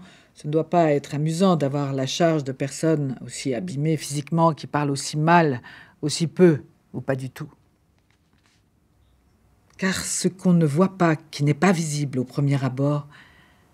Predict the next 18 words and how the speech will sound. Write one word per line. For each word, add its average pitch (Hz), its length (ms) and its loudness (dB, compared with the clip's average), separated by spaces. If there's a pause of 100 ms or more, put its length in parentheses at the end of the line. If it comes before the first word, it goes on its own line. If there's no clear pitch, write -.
(520)
c'est - 140 -6
cet - 260 -2
amour, 117 640 -4 (300)
celui 190 320 6
qu'on 175 140 2
leur 156 180 4
apporte, - 340 0
mais 202 120 8
aussi 202 300 2
celui 151 380 0
qu'elles 156 240 4
nous 156 120 4
rendent 143 260 0
en 139 100 2
échange 143 380 0
de 147 100 0
nos 143 140 0
soins, 143 420 0